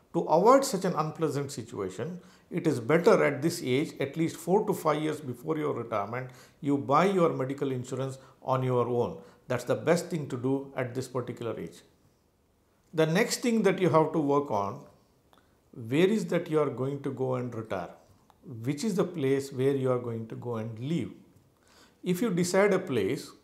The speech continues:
the next thing is, do you have a house of your own to live in that particular place? Many people do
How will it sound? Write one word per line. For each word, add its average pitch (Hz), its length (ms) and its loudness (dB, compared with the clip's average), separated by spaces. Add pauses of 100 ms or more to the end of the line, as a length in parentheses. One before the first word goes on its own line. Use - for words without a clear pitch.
(440)
the 127 140 -4
next 165 300 -6
thing 139 160 -4
is, 113 260 -4 (240)
do 127 80 -4
you 143 320 -2
have 123 360 2 (340)
a 127 80 -6
house 185 420 2
of 165 160 0
your 135 240 -2
own 123 400 0 (260)
to 139 100 -2
live 143 280 0
in 135 140 -4
that 120 240 -6
particular 117 420 -6
place? - 460 -12 (720)
Many 190 340 0
people 175 400 0
do 139 460 0